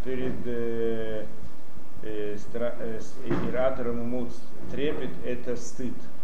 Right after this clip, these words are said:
Да? А страх перед грехом, ир-ата-хет, страх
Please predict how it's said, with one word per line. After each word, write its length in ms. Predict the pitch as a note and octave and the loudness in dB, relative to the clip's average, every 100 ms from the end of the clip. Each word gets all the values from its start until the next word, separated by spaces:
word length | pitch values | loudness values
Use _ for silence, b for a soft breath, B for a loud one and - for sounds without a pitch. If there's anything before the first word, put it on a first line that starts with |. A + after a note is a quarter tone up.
| - - - - - - - - - F2+ | 0 0 0 0 0 0 0 0 0 0
Да? 260 | G#2 A#2 A2+ | 0 0 0
А 80 | G#2+ | 0
страх 380 | A2 - A#2+ C#3+ - B2+ | 0 0 0 0 0 0
перед 420 | C3+ B2+ B2 A#2+ | 0 0 0 0
грехом, 640 | A#2 A2+ A#2+ D#3 A#2+ G2+ - - - | 0 0 0 0 0 0 0 0 0
ир-ата-хет, 720 | G#2 G2+ B2 A#2+ - C3 B2 | 0 0 0 0 0 0 0
страх 380 | - A2+ A#2+ | 0 0 0